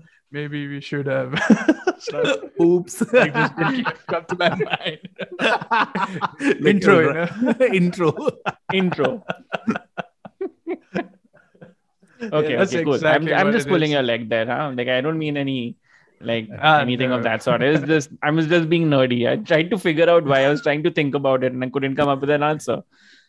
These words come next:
Speaker 3: So I thought, might as well ask.
Speaker 2: <laughs> Okay. So, you know, in our last chat, actually, you had shared that the band may explore, like, a concept album of sorts, right? And
Speaker 1: Mm-hmm.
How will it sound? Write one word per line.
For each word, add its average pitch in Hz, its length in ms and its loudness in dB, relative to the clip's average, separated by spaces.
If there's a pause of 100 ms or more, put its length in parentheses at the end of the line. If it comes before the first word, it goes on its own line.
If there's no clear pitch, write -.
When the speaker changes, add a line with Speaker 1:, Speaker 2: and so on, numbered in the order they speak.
(120)
Speaker 3:
So 131 180 -2
I 131 100 2
thought, 139 240 0
might 123 200 -2
as 131 100 -4
well 170 180 4
ask. 170 380 -2 (380)
Speaker 2:
<laughs> 202 100 2 (500)
Okay. - 260 -6 (220)
So, 220 220 2 (140)
you 240 80 2
know, 240 100 4
in 170 180 -2
our 170 100 2
last 135 400 -2
chat, 156 240 -2
actually, 131 380 -8
you 139 120 -8
had 135 200 -6
shared 139 480 -4
that 135 200 -4 (380)
the - 60 -2
band 123 420 -4
may 123 300 -2 (100)
explore, 123 760 -2
like, 110 360 -6
a 139 60 -10 (100)
concept 104 600 -6
album 110 400 -6
of 107 100 -8
sorts, 95 440 -14
right? 123 340 -12
And 110 300 -6
Speaker 1:
Mm-hmm. 135 260 -20